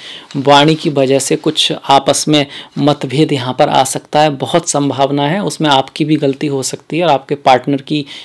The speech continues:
भी हो सकती है या फिर दोनों की एक साथ हो सकती है। तो याद रखिएगा कि रहीमन धागा प्रेम का मत तोड़े चटकाए, जोड़े ते फिर ना जुड़े, जुड़े गांठ पड़ जाए। समय और रिश्ते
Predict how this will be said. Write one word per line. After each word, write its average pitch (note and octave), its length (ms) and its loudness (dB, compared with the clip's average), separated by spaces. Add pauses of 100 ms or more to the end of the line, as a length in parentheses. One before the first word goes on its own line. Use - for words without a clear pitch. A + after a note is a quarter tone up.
(140)
भी C3+ 120 2
हो D3+ 180 6
सकती - 400 -6
है D3+ 60 4
या C#3+ 60 4
फिर C#3+ 160 0
दोनों C#3+ 320 4
की D3+ 160 2
एक C#3 120 2
साथ C#3+ 320 -4
हो C3 80 -2
सकती - 380 -8
है। D#3+ 60 -2
तो D#3+ 120 -4
याद C#3 300 4
रखिएगा C#3 500 2 (440)
कि D3+ 120 2
रहीमन C#3+ 400 2
धागा C3+ 380 2
प्रेम C3 400 0
का C3+ 260 2 (360)
मत D3+ 260 4 (260)
तोड़े D3 280 8
चटकाए, C3+ 640 2
जोड़े D3 400 6
ते E3 200 0
फिर D#3 240 2
ना C3+ 260 4
जुड़े, C#3+ 320 4
जुड़े C3+ 320 0
गांठ B2+ 260 -2
पड़ C#3 200 -8
जाए। B2+ 200 -4
समय D#3 440 4
और C#3 320 6
रिश्ते C#3+ 440 2